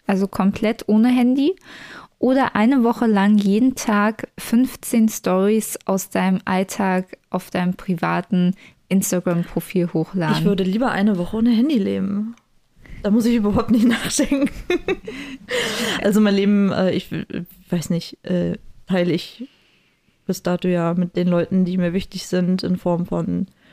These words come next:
Speaker 2: Sprachnachrichten, dass ich denen erzähle, was los ist, oder dass ich mit den Leuten telefoniere oder eben eine normale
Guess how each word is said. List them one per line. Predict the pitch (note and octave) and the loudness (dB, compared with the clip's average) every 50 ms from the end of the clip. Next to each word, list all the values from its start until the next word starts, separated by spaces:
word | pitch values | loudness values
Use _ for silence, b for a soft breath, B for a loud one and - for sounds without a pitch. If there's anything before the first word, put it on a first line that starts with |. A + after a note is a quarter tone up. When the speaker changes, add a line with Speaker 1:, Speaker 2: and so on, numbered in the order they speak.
| b b b | b b b
Speaker 2:
Sprachnachrichten, | - - - - - F#3 F3+ F#3 F#3 G3 F#3+ F#3 F#3 G3 F#3 - F3 | -20 -14 -10 -6 -4 -2 -2 0 0 0 0 0 -2 -4 -6 -4 -6
dass | F3+ F3 | -6 -6
ich | F3+ - | -6 -6
denen | - E3 F3 | -4 -4 -4
erzähle, | E3+ F3+ - - A3 G#3 G3+ | -4 -4 -2 -2 0 0 0
was | F#3+ F#3+ F#3 | 0 -2 -2
los | - F3+ F3+ F#3 - | -2 -2 -2 -2 -2
ist, | F3+ F3 - | -6 -6 -6
oder | - - - | -6 -6 -6
dass | - - | -6 -6
ich | - - | -6 -4
mit | F3+ F3 - | -4 -4 -2
den | F3+ F3 | -4 -2
Leuten | F3 F3 - G#3 F3+ | -2 -2 -4 -4 -4
telefoniere | - - F3 F3 - - F#3+ G3+ G#3 G#3+ A#3 G#3+ G#3+ G#3 G#3 - | -4 -4 -6 -6 -2 0 2 4 4 4 4 4 2 0 0 0
oder | - F3 E3 D#3 - | -2 -2 -2 -2 -2
eben | - E3+ F3 | -2 -2 -2
eine | E3+ F3 E3+ | 0 0 0
normale | E3+ F3 E3 E3 D#3 E3 E3 D#3+ E3 - | -2 -2 -2 -2 -2 -2 -2 -2 -4 -6